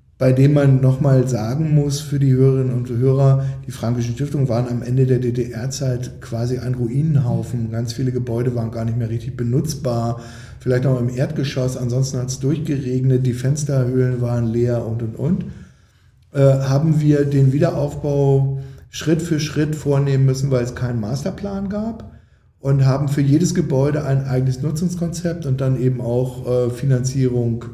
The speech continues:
ähm, zusammen, zusammen gesammelt und geholt. Und bei jedem Gebäude haben wir immer darauf geachtet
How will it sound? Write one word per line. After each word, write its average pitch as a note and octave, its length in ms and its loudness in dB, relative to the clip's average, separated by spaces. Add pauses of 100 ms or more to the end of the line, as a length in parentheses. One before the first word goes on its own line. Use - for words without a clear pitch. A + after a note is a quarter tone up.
(120)
ähm, A2+ 300 -6
zusammen, A2 640 -2
zusammen G2+ 720 -8
gesammelt A#2 560 -2
und - 120 -10
geholt. - 300 -12 (1000)
Und D#3+ 180 4
bei D#3+ 80 6
jedem G3 400 4
Gebäude E3 540 0
haben D3+ 120 0
wir D3+ 200 -2
immer F#3+ 260 4
darauf D3 380 -2
geachtet D3 760 -4